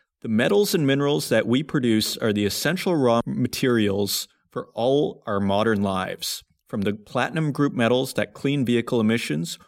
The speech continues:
or enable hydrogen energy, to the copper essential for renewable energy and all our phones and other devices. I believe that mining has the opportunity to not only continue positively powering human progress,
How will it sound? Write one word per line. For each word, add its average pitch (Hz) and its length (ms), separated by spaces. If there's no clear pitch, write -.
or 104 160
enable 131 560
hydrogen 117 580
energy, 147 540
to - 80
the 220 80
copper 156 480
essential 147 480
for 107 180
renewable 143 600
energy 156 500
and - 220
all 127 240
our 135 120
phones 110 440
and 101 80
other 101 180
devices. 92 880
I 113 100
believe 120 360
that 156 180
mining 117 360
has 120 200
the 110 100
opportunity 107 880
to - 100
not 120 220
only 208 220
continue 190 540
positively 156 680
powering 147 500
human 131 320
progress, 110 720